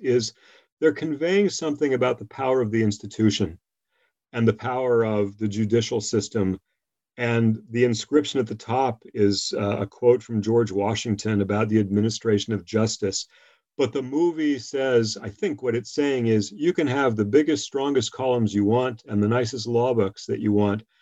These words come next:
but the administration of justice comes down to human beings. And so the movie is not about the big columns and the big temple of justice. It's about these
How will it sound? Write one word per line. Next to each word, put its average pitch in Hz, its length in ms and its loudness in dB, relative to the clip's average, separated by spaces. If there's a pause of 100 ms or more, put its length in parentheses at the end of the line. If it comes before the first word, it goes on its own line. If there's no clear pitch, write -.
(320)
but 117 240 -2 (140)
the 120 260 0
administration 135 760 0
of 107 100 0
justice 117 460 0
comes 123 360 -4
down 113 240 2
to 101 80 2
human 107 320 2
beings. 92 480 0 (480)
And 117 120 0
so 123 120 0
the 117 100 2
movie 123 580 2
is 107 320 -2
not 131 280 0
about 117 260 2
the 107 80 -6
big 113 240 4
columns 123 560 0
and 113 100 0
the 107 60 4
big 107 240 0
temple 117 380 -2
of 101 80 0
justice. 117 560 -4
It's 110 160 -8
about 113 280 0
these 113 280 2